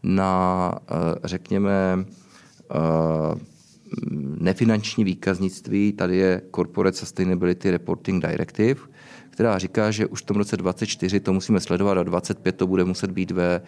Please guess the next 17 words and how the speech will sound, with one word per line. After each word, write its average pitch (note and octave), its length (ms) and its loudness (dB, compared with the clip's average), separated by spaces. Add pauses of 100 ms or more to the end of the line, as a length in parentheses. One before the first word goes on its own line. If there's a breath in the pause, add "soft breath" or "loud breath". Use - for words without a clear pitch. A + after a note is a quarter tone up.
(260 loud breath)
výsledovkách. F2+ 800 0 (200 loud breath)
To F#2 100 -4
znamená, G2 260 2
ve F#2 120 2
dvacet G2+ 400 -2
tři, - 440 0
to - 80 -6
je E2 80 -2
letošní F#2 460 0
rok, F#2 360 0 (140)
se - 140 -4
musí G2 220 0
nastavit F#2+ 400 0
ty F#2+ 100 -4
systémy F#2 460 -2
sběru F2 300 -2
dat E2+ 260 -4